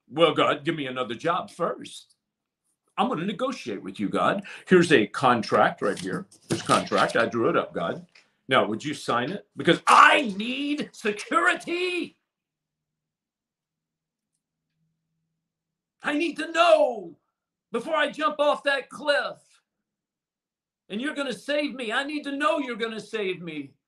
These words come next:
Matter of fact, I need to see you saving me before I even jump off the cliff." How insane is that?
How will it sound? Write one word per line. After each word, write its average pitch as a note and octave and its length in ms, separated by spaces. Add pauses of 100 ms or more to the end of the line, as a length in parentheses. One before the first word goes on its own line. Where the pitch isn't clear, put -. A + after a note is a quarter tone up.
(320)
Matter C4 140
of - 40
fact, C4 240
I B3 60
need C#4 180
to C4+ 80
see E4 260
you D#4 140
saving C4 480
me D4+ 140
before A#3+ 320
I B3+ 80
even B3 180
jump B3+ 260
off C4 200
the B3 80
cliff." C#4+ 340
How C4+ 160
insane B3 480
is B3 120
that? D#4+ 280